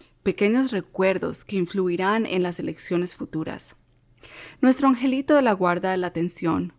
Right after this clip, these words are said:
puede ser entrenado y fortalecido. ¿Puedes pensar en algunas de las formas en que podemos entrenarlo? ¿Puedes pensar en los temas de episodios anteriores de este podcast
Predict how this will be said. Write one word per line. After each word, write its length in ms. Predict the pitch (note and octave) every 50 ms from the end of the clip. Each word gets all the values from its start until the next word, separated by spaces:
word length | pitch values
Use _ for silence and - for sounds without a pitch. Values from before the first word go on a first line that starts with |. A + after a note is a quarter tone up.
| _ _ _ _ _
puede 260 | - G#3 G#3 A3 B3
ser 420 | B3+ - - A3+ G3+ G#3 G#3+ - - _ _ _ -
entrenado 640 | - G3+ G3 F3+ - F#3 F3+ F3+ F3+ G3 A3+ B3+ B3
y 60 | A#3
fortalecido. 800 | - - F#3+ - - F3+ E3 D#3+ E3 - - F#3+ E3+ D#3 - G3 F3+ _ _ _ _ _ _ _ _ _ _ _ - - - - - - _
¿Puedes 260 | - D4 E4 G#4 - -
pensar 460 | C4+ A3+ G3+ - - F#3+ F#3+ G3+ G3+
en 160 | G3+ G#3 G3
algunas 400 | F3+ F3+ F3 G3 F#3+ G#3 A3 -
de 60 | A3+
las 180 | G3 F3+ F3 -
formas 360 | - F#3 F3+ F3+ F#3 G3 -
en 120 | G#3 F#3
que 120 | E3+ - E3+
podemos 480 | - - E3+ E3+ D#3+ E3+ F#3 G3 -
entrenarlo? 680 | - G3 F#3 - F3 E3+ E3 E3 D#3+ D#3+ E3+ F3+ A#3 C4 - _ _ _ _ _ _ _ _ -
¿Puedes 240 | - B3+ D4+ F#4 F#4+
pensar 440 | - - A3+ G#3+ - A#3 G3+ G#3 A#3
en 100 | A#3 G#3
los 180 | F3+ F#3 -
temas 380 | - G3+ F#3+ G#3 A3 A#3 A3 G#3+
de 100 | G#3+ F3
episodios 640 | E3+ - F3 E3 - - F#3+ F#3+ F#3+ G3+ G#3 G3+ -
anteriores 680 | F#3+ E3+ - E3 D#3+ E3 F3 F#3 F#3+ G3+ G#3 G3+ -
de 120 | - F3 E3+
este 220 | E3+ - - G3+
podcast 640 | - - B3 C4+ C4+ - - F3+ E3+ F3+ - - -